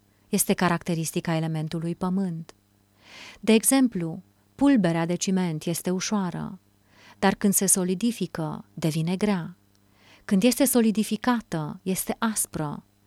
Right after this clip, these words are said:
Când este pulverizată, este fină, moale. Aveți senzații de acel tip. Aveți senzații de greutate, de soliditate, de un tip foarte aspru.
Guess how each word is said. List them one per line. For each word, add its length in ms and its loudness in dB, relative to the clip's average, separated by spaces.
Când 180 0
este 240 0
pulverizată, 1000 -2
este 280 0
fină, 580 -2
moale. 600 0
Aveți 360 4
senzații 540 4
de 100 -2
acel 340 0
tip. 420 -6
Aveți 320 2
senzații 500 2
de 120 -2
greutate, 840 -2
de 100 0
soliditate, 1040 0
de 160 0
un 120 0
tip 180 -2
foarte 420 -2
aspru. 600 -4